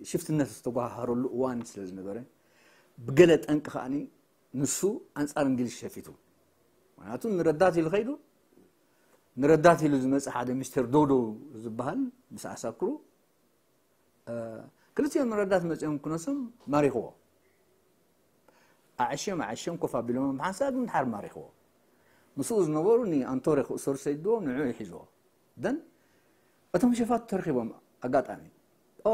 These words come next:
ሓመድ ብረቱ እኮ ሒድግዎ፣ እታ ናቱ ብረት ጓንዴ ሂብዎ። ንስኻ ነዚ በረኻ ስለ ዝፈልጦስ ንዓኺ" ኢልዎ።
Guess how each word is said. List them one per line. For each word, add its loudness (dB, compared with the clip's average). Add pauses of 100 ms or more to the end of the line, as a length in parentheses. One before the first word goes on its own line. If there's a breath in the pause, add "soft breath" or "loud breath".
(100)
ሓመድ -2 (400)
ብረቱ 8
እኮ 2 (100)
ሒድግዎ፣ -2 (540 soft breath)
እታ -20
ናቱ 4
ብረት 2 (400)
ጓንዴ 2 (800)
ሂብዎ። 4 (2000 soft breath)
ንስኻ 2 (180)
ነዚ 2
በረኻ 2
ስለ -4
ዝፈልጦስ -4
ንዓኺ" -4
ኢልዎ። -12